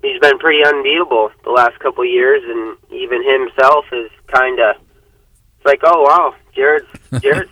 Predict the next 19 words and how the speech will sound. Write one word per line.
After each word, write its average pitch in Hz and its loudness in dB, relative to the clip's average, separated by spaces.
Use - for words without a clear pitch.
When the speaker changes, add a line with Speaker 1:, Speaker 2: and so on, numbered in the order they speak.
Speaker 1:
sucking 123 -4
today." 135 0
So 127 0
that's 131 -4
like, 135 2
you 135 0
know, 139 4
it 160 2
happens. 170 0
It 131 -8
happens 156 0
to 165 -14
the 151 -6
best 151 0
guys 147 0
out 156 0
there. 127 -4
And 120 -8
Speaker 2:
Sure. 110 -4